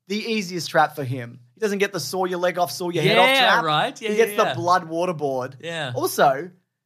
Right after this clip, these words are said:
Speaker 1: and the idea is that if you can balance with the other person, you can both live, right? If you can both decide.
Speaker 2: No, I don't think it is. I think it's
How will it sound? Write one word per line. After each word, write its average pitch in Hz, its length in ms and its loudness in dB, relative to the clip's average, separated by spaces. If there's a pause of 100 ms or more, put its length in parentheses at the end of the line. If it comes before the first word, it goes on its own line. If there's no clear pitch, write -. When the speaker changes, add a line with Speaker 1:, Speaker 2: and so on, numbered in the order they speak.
(200)
Speaker 1:
and 202 100 -2
the 240 60 4
idea 269 280 4
is 226 160 -6
that 208 220 2
if 214 240 -10
you 208 200 -6
can 185 220 -4
balance 180 460 4
with 165 120 -8
the 165 140 0
other 151 140 2
person, 147 400 -6
you 143 120 -6
can 131 160 -8
both 131 280 -2
live, 135 280 -8
right? 120 180 0
If 131 100 -14
you 135 60 -10
can 127 100 -10
both 123 220 -6
decide. 131 320 -2
Speaker 2:
No, 165 220 4
I 160 40 2
don't 170 140 -2
think 160 140 -6
it 151 80 -4
is. 120 160 -4
I 139 160 2
think 185 180 -6
it's 165 360 -6